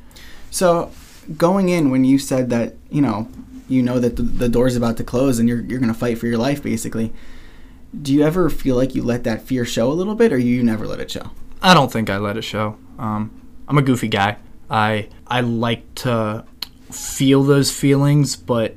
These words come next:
Speaker 2: maybe I do, actually. I've never seen my face, you know, when I'm in there.
Speaker 1: Mm-hmm.
Speaker 2: The looks that I might be showing might, you know, someone may look at me and be like, "Oh, like,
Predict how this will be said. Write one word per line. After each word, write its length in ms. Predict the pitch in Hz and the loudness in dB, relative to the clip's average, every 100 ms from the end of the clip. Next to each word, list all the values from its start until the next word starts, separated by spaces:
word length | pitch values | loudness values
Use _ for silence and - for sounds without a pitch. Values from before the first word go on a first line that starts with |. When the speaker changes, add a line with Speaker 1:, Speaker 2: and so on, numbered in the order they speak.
| - - | -12 -6
Speaker 2:
maybe 280 | 160 160 160 | 0 2 4
I 100 | 156 | 4
do, 320 | 151 143 110 | 4 4 2
actually. 520 | 113 110 - 120 110 117 - | -2 -4 -4 -4 -4 -6 0
I've 120 | 160 | 4
never 260 | 175 170 | 6 6
seen 220 | 156 170 151 | 4 4 4
my 140 | 131 | 2
face, 480 | 123 143 135 - - | 2 2 2 0 0
you 60 | |
know, 140 | 110 107 | 0 0
when 160 | 110 | 0
I'm 140 | 110 110 | 0 0
in 120 | 113 | 0
there. 240 | 123 131 - | 0 -4 -4
Speaker 1:
Mm-hmm. 240 | 143 127 120 - - - - - - | -4 -4 -6 -10 -14 -14 -16 -14 -6
Speaker 2:
The 180 | 139 131 | 0 0
looks 380 | 120 131 127 - | 2 0 0 -2
that 140 | 123 | 0
I 80 | 117 | 2
might 200 | 117 113 | 0 0
be 80 | 113 | -2
showing 400 | - 117 113 104 | 0 0 2 0
might, 260 | 107 - - - - | -2 -4 -10 -20 -12
you 140 | 139 120 | -4 -2
know, 80 | |
someone 340 | 113 120 110 110 | 0 2 2 4
may 160 | 107 | 2
look 180 | 110 104 | 0 -2
at 80 | - | -4
me 120 | 113 | -4
and 100 | 104 | -2
be 60 | 101 | -2
like, 180 | 101 147 | -2 -2
"Oh, 120 | 165 | -4
like, 180 | 107 | -6